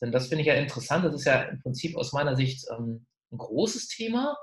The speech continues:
was auch viele, viele Menschen betrifft. Das sehe ich ja bei mir in der Coaching-Praxis auch. Das wirst du wahrscheinlich sowohl als aus der schulmedizinischen Praxis kennen,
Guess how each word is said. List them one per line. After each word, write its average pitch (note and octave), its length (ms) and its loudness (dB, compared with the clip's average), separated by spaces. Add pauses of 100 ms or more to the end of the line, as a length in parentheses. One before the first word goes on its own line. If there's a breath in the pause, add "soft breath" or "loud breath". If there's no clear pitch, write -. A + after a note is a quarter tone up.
(580 soft breath)
was B2 260 -2
auch - 120 -6
viele, E3+ 320 0
viele C#3 220 0
Menschen B2 300 0
betrifft. G#3 320 -2
Das C3 100 -8
sehe C#3 120 0
ich B2+ 60 -4
ja C3 80 0
bei A#2+ 120 2
mir B2+ 140 2
in B2 60 0
der A2+ 100 -4
Coaching-Praxis B2+ 840 -6
auch. E3 360 2 (640)
Das A2+ 120 -8
wirst B2 160 -2
du A#2+ 60 0
wahrscheinlich B2+ 400 2
sowohl C3 320 4
als C3 340 0
aus B2+ 260 0
der - 100 2
schulmedizinischen D#3+ 800 -2
Praxis - 380 -4
kennen, F3+ 400 0